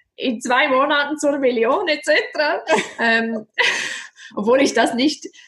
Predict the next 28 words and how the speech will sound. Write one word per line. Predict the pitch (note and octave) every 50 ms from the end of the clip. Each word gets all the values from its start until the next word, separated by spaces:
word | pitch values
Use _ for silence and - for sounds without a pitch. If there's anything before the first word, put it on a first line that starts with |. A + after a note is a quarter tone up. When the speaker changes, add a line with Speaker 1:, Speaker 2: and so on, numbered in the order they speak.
| _ _ - - _ _ -
Speaker 1:
unbedingt | - C#4+ B3+ C4 A3 B3 B3 C4 C4+
dann | A3+ A3 A3 G#3
geglaubt | G#3 G3+ G3+ G3 G3+ C#4+ - - -
habe, | B3 A#3+ A#3 A#3+ A#3 -
aber | G#3 G#3 G#3 G#3 - _ _ _ _ _ _ - A3
für | - A3+ G#3+
mich | G#3+ A3+ A#3 A#3 - G3+
war | G#3 G3+ G#3
einfach | G#3 G3+ G#3 G#3 G3+ G3
so | - G#3 G#3
interessant, | G3+ G3+ G3+ G3+ G3+ G3+ - F#3+ G3 G#3 G#3+ G#3+ -
online | G3+ G#3+ A3 A3 G#3+ G3 G3 G3
da | G3 F#3+ F#3+ F#3
mal, | F#3 F#3 F3+ F3+ F#3 F3 - -
ja, | F3+ F#3 G#3
ein | B3+ A#3
bisschen | A3+ G#3+ - G#3 G3 F#3
reinzuschnuppern, | F#3 G3 B3+ B3+ - B3+ B3 A#3+ A#3+ B3 B3+ B3 A#3 A3 G3
habe | F#3+ - -
viele | - A#3 A#3+ A#3+ A3+ G#3+ G#3 G3+ G3+ G3+ G3+ _ _ _ _ _ - _ _ _ _ _ _ _ _
Kurse | - C4 C4+ D4 D4+ C#4 - C4+ A#3
da | G#3+ G#3+ G#3+ A3+ A#3
wirklich | G#3+ A#3 B3+ - C4+ B3 - A#3
auch | A3 A#3 A#3+ C4
erworben | A#3 A3 G#3+ G#3 G#3 A3 A#3 A3+ A3+ A3 A3 A3 A3 G#3+ G#3+ G#3+
bei | G#3+ G3+ G3+ G#3 G#3
diversen | G#3 G#3+ A3 G#3+ G3 G#3 A3 - A#3 G3+
Online-Marketer, | - - A#3 C#4 C#4 C4+ C4+ B3+ A#3+ A#3 A#3 C4+ C4 - C4 C4 - A#3+ A#3 A3+